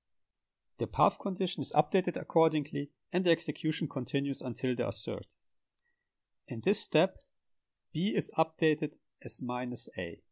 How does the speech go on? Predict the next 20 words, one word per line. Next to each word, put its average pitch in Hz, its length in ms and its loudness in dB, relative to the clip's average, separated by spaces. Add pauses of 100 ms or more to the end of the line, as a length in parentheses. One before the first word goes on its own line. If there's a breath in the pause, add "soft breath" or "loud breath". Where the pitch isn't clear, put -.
(760 loud breath)
The - 100 -4
assert 165 380 2
is - 100 -4
checked - 320 -2
on 143 80 -4
the 131 80 -2
concrete - 440 -6
value 160 420 2
and 143 140 -4
also 196 340 0
on 151 40 0
the 143 60 -2
combination 131 580 -2
of 120 80 -6
symbolic 127 460 -2
expression 160 600 -2 (260)
with - 180 2
the 151 80 4
path - 340 -2
condition. 104 520 -8